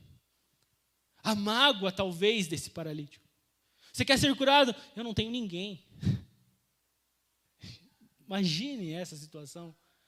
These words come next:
Jesus chegando diante de você, "Você quer ser curado?" "Ah, eu não tenho ninguém, Senhor."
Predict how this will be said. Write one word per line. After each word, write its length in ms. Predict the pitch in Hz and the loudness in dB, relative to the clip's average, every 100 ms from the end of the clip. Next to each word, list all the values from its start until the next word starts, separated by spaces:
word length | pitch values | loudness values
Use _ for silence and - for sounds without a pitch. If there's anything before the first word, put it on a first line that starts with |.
| _ _ _ _ | _ _ _ _
Jesus 500 | 139 185 160 214 - | -2 -2 -2 -4 -2
chegando 540 | 208 185 185 214 214 | -2 -2 -6 -6 -6
diante 360 | 180 190 196 180 | -6 -6 -6 -8
de 120 | 190 | -6
você, 340 | 196 185 202 208 | -4 -4 -4 -4
"Você 260 | 190 208 | -4 -6
quer 380 | 196 - 226 202 | -6 -6 -4 -2
ser 240 | - 180 | -2 -4
curado?" 560 | 175 170 196 196 170 147 _ _ _ _ _ _ _ _ _ _ _ | -4 -2 0 0 -2 -8 _ _ _ _ _ _ _ _ _ _ _
"Ah, 200 | 151 185 | -16 -10
eu 100 | 190 | -8
não 160 | 208 202 | -8 -10
tenho 260 | 165 208 214 | -14 -16 -14
ninguém, 520 | 226 165 175 233 214 | -14 -12 -12 -14 -16
Senhor." 340 | - - 175 | -18 -20 -20